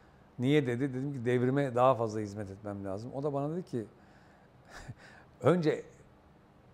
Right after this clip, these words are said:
ne iş yapacaksan önce onu, ö, iyi yap. Ondan sonra neye hizmet edeceksen ona karar verirsin. Yani devrime mi hizmet edeceksin, başka bir şeye mi hizmet edeceksin?" Bizim hayatımızda çok önemli bir dokunuştu o. Onunla beraber yani en iyi mühendis olman lazım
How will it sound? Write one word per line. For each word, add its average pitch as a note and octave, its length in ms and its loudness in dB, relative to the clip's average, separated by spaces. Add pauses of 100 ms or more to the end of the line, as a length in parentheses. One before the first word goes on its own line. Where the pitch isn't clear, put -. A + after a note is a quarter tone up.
(220)
ne D#3+ 160 4
iş - 160 0
yapacaksan C3 500 0
önce A#2 200 -2
onu, A#2+ 300 2 (120)
ö, B2 120 -8 (300)
iyi C#3+ 160 2
yap. E3+ 260 6 (200)
Ondan D3+ 300 4
sonra C3+ 320 2
neye C#3 240 2
hizmet B2+ 300 0
edeceksen A#2+ 400 0
ona D3+ 220 0
karar C#3 300 8
verirsin. A2+ 300 0
Yani G2 200 -8
devrime A2 340 -2
mi E3+ 80 -2
hizmet D3 220 -4
edeceksin, G#2+ 460 -10 (460)
başka C3+ 240 2
bir A#2+ 60 -4
şeye A2+ 140 -4
mi A2+ 60 -4
hizmet A2 240 -4
edeceksin?" A2 420 -6
Bizim E3+ 180 0
hayatımızda D3 480 4
çok C#3+ 220 -6
önemli B2+ 300 0
bir A2+ 120 -2 (380)
dokunuştu A#2+ 480 -2
o. A2+ 200 -2 (800)
Onunla D#3+ 260 4
beraber D3 480 8 (500)
yani A#2+ 280 4
en F3 140 4
iyi E3+ 140 6
mühendis B2 400 0
olman G#2 340 0
lazım F#2+ 340 -4